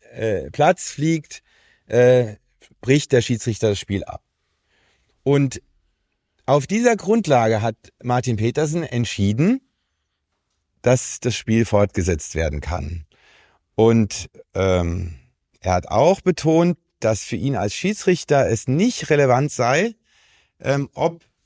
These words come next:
ein Spieler bei der Aktion von außen verletzt worden ist oder nicht, wie schwer der Spieler verletzt worden ist, weil in den, in den Fußballregeln eben, äh, eine ordnungsgemäße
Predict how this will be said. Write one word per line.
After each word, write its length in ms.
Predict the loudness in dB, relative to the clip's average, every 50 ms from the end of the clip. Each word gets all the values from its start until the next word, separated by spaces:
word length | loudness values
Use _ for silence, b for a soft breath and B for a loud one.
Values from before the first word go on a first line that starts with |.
| _ _ _ _ -6
ein 500 | -4 -4 -4 -4 -6 -8 -8 -8 -12 _ _ _ _ _ _ _
Spieler 760 | -20 -20 -18 -8 -4 -2 0 2 4 4 4 4 2 -2 -4 -4 -4
bei 180 | -2 -2 0
der 120 | 2 0 0
Aktion 380 | 0 -2 -4 -4 -4 -4 -2
von 140 | -4 -8 -8
außen 440 | -4 -2 -2 -2 -2 -4 -4 -6 -4
verletzt 480 | -4 -2 0 0 0 -2 -2 -8 -4
worden 380 | -2 0 0 0 0 0 -4 -2
ist 360 | -2 -2 -2 -4 -4 -8 -4
oder 220 | -2 0 0 0 0
nicht, 380 | 0 -2 -2 -4 -8 -14 _ b b b b b b b b b
wie 140 | -6 -4
schwer 280 | -4 -2 0 2 2 4
der 140 | 2 0 0
Spieler 340 | -2 -4 -4 0 0 0 0
verletzt 380 | 0 0 -2 -2 -4 -6 -4
worden 260 | 0 0 0 0 -2
ist, 320 | -4 -4 -4 -4 -4 -8 b b b b b b b b b
weil 420 | -2 2 2 4 4 4 4 2 0
in 260 | -2 -4 -4 -2 0
den, 220 | 0 0 -2 -2
in 220 | -4 -4 -4 -4 -4
den 100 | -6 -8
Fußballregeln 1040 | -8 -6 -6 -6 -6 -2 0 2 2 2 2 2 0 0 0 0 0 0 0 -2
eben, 520 | -2 -2 0 0 0 0 0 -2 -2 -4 -8 b b b b b b b
äh, 480 | 0 2 4 4 4 2 0 0 -2 0 0
eine 260 | 0 0 0 0 2
ordnungsgemäße 1080 | 2 0 2 0 -4 -4 -4 -4 -2 0 2 2 0 0 -2 -2 0 0 0 -2 -6